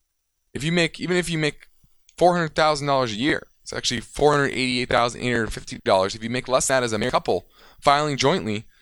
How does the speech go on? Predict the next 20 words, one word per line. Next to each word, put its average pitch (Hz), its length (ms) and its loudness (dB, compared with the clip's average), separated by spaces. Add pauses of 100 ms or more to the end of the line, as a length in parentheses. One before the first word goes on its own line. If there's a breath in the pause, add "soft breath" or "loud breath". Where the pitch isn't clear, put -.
(380 soft breath)
you're 151 160 4
only 185 160 2
taxed 113 320 2
at - 120 -8
fifteen 113 320 -4
percent 196 380 0 (160)
on 117 80 2
dividend 101 340 0
income. 82 280 -6 (3750)
And 139 100 4
if 143 180 2
you 139 520 0
make 127 260 0
less 113 320 4
than 98 300 -2
seventy-eight 104 480 0
thousand 101 260 2
seven 95 220 0
hundred 90 160 -2
fifty 165 460 -2